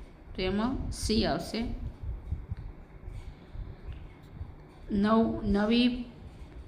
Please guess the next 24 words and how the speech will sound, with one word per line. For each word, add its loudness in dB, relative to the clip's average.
કી 6
ફ્રેમ 6
ઉમેરાતા 6
યાદીમાં 6
કઈ 6
લીટી 4
ઉમેરાય 4
છે? 0
તો 2
બી 8
આવશે. 4
નીચેના 8
પૈકી 6
કઈ 4
બાબત 4
એક 4
ફ્રેમમાં 4
રજૂ 6
કરે 4
છે 2
ઓબ-, 0
ઓબ્જેક્ટના 4
ગુણધર્મોમાં? 4
તો 0